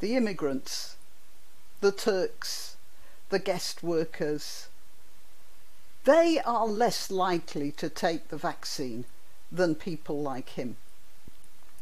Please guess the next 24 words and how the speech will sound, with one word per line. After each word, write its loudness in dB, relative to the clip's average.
They, 6
they 10
are 8
the 4
sort 2
of 2
people 2
who 2
don't 6
trust 0
governments 4
and 2
professors 2
in 2
quite 0
the 0
way 2
these -2
people -4
do. -4
That's 4
the -2
first 0
thing. -2